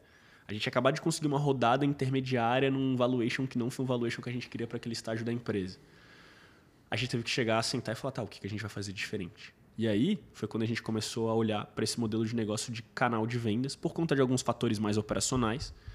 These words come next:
Mas o que que a gente foi fazer? Voltamos pro day one. Vamos fazer entrevista, vamos conversar com as empresas, vamos conversar com as pessoas, vamos pedir ajuda.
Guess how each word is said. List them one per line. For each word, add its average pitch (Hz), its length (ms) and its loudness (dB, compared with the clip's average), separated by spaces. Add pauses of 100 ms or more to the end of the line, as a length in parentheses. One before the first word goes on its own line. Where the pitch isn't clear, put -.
(320)
Mas 143 180 6
o 147 60 6
que 160 100 0
que 180 100 2
a 175 40 4
gente 165 160 2
foi 147 100 0
fazer? 127 380 0 (800)
Voltamos 135 480 2
pro 160 140 0
day 151 160 4
one. 170 260 4 (840)
Vamos 110 460 4 (380)
fazer 113 580 0
entrevista, 101 680 -2 (120)
vamos 113 260 0
conversar 113 380 -4
com - 100 -8
as 104 100 -4
empresas, 101 480 -4
vamos 113 200 -2
conversar 110 300 -6
com - 80 -12
as - 80 -12
pessoas, - 520 -4 (280)
vamos 127 240 6
pedir 165 180 8
ajuda. 180 320 6